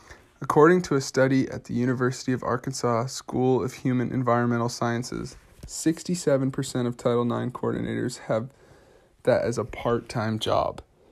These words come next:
These people need to be figures that we are, that are more well-known and frequently speak to the student body, not just part-time workers. That should be their full title, and that should be the whole part of who they are at A S U. Another solution, I believe,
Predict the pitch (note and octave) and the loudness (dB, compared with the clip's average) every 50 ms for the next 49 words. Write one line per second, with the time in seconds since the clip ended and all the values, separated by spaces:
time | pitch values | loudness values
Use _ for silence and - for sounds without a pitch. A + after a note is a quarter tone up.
0 | _ _ - - - - - F3+ F3 E3+ E3 D#3 D#3 D3+ C#3 C#3 C3+ - - C3+ | _ _ -4 -4 -2 0 0 2 2 4 4 4 2 2 0 -2 -2 0 2 2
1 | C3 C3+ C3+ C3+ A#2+ - - - B2+ B2 A#2+ A#2+ - - - - - B2 B2+ A#2+ | 2 2 2 2 0 0 0 0 2 2 2 2 0 -4 -8 -6 -2 2 2 4
2 | A#2+ A#2+ B2 B2+ C3 C3+ C#3+ C#3 C#3 C3+ C3 B2+ A#2+ A#2 A#2 A#2 A#2 A#2 - A#2 | 4 4 4 4 4 6 6 6 4 4 4 4 4 2 2 2 0 0 -2 -4
3 | A#2+ C3 - - - C3+ C3 C3 - G2 A2+ A#2+ A2 - - - G#2+ - - - | -4 -6 -4 -2 0 0 0 0 -4 -4 -4 -4 -6 -6 -6 -6 -6 -6 -6 -10
4 | - - - - - A2 G#2 - - - A2+ G#2 F2 C#2 C2 - - _ _ - | -10 -10 -8 -6 -6 -6 -6 -6 -4 -2 0 0 0 0 -2 -6 -10 _ _ -20
5 | - - - - - - _ _ _ - C#3 C3+ B2 B2 B2 C#3 C#3 B2+ - - | -20 -20 -20 -20 -20 -20 _ _ _ 0 2 2 2 2 0 -2 -2 -2 0 2
6 | C3+ A#2+ D#3 - - B2+ A2+ A2+ A2+ G#2+ F#2+ G2 - - F2+ D#2 - - - - | 2 2 2 2 0 -2 0 0 0 -2 -2 -4 -6 -6 -8 -8 -8 -10 -14 -16
7 | _ _ _ _ _ _ _ _ _ _ - A#2+ A2 - - - B2 B2 B2 A2+ | _ _ _ _ _ _ _ _ _ _ -2 0 0 0 -2 -2 0 2 2 4
8 | A#2+ A#2 A2+ - - - B2 B2+ B2+ C3 - - A#2 B2 B2+ C#3 D3 D#3+ - - | 4 2 2 2 2 2 2 2 2 0 0 2 2 2 4 2 2 0 0 -2
9 | - A#2+ - _ _ _ _ - C3 B2+ - - C3+ C3 B2 B2+ A#2+ A2 B2+ B2 | -4 -6 -8 _ _ _ _ -8 -8 -6 -4 -2 0 0 2 2 2 2 2 2
10 | A#2+ - - A2+ G#2+ - - A#2 - - C3 A#2+ A#2 A2+ G#2+ G#2 G#2 G2+ G#2 G#2+ | 2 4 2 2 2 2 -2 -6 -4 -2 0 0 2 2 2 2 0 0 0 -2
11 | B2 - _ _ _ - - - - G2+ F#2+ G#2+ A2+ - - - A1+ - - _ | -4 -8 _ _ _ -8 -6 -6 -4 -4 -6 -6 -6 -8 -8 -8 -10 -10 -14 _
12 | _ _ _ _ _ _ _ - - - _ _ - - - - - - - - | _ _ _ _ _ _ _ -14 -14 -14 _ _ -20 -20 -20 -20 -20 -20 -20 -20
13 | _ - C#3 C#3 C#3+ D3+ F3 F3 F3 - - C3 A#2+ A#2 A2+ A2+ - - A2 A2 | _ -2 2 4 6 8 8 6 6 2 0 2 2 2 2 0 -2 -4 -4 -4
14 | A#2+ C3 - - A2+ A2 G2+ G#2+ G2+ G#2 G#2+ G#2+ A2 G#2+ - | -6 -6 -6 -6 -6 -4 -4 -4 -4 -2 -2 -2 -2 -2 -4